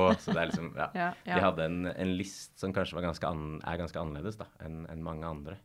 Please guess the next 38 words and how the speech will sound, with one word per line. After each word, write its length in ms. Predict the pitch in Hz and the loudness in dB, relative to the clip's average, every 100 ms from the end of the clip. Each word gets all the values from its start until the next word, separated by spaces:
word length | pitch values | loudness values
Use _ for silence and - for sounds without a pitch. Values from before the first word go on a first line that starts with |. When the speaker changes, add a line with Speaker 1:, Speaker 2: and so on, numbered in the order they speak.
| - | -16
Speaker 1:
Så, 160 | - 87 85 80 78 - _ _ - _ _ | -12 -10 -8 -10 -12 -20 _ _ -20 _ _
så 160 | - | -14
selv 180 | - 82 | -10 -8
om 60 | 78 | -8
de 80 | 78 | -10
selv 300 | - 78 78 | -10 -10 -8
prøvde 320 | 82 73 71 | -8 -8 -10
å, 80 | 71 - _ - | -12 -16 _ -6
eller 100 | 85 | -2
i 60 | |
hvert 100 | 85 | -2
fall 100 | 90 | 0
mange 240 | 87 78 85 | 0 0 -4
var 80 | 87 | -6
opptatt 320 | 80 - - | -10 -12 -12
av 80 | 76 | -12
at 80 | - | -12
de 80 | 73 | -12
ikke 240 | 73 73 69 _ _ _ _ _ _ _ _ - | -12 -14 -14 _ _ _ _ _ _ _ _ -8
kanskje 160 | 80 | -4
var 100 | 82 | -2
så 160 | - 87 | 2 2
miljøvennlige 540 | 90 85 78 78 85 | 4 2 2 -2 -2
som 120 | 87 | -4
de 40 | 82 | -6
kunne 180 | 87 71 | -4 -4
ønske, 340 | 78 - - 95 | -4 -8 -6 -6
så 260 | - - 82 | -8 -10 -8
er 100 | 80 76 | -8 -8
de 60 | 78 | -10
nok, 100 | 76 _ _ - | -12 _ _ -14
eh, 160 | 80 80 | -12 -12
godt 280 | 80 82 - 80 | -10 -10 -10 -10
over 140 | 78 | -10
snittet 440 | - 78 - - 78 | -10 -14 -14 -12 -10
miljøvennlige 760 | 73 73 76 78 80 82 - - - | -8 -10 -8 -8 -8 -10 -14 -16 -12
alle 160 | 76 | -12
sammen. 360 | 76 80 71 90 | -10 -12 -10 -12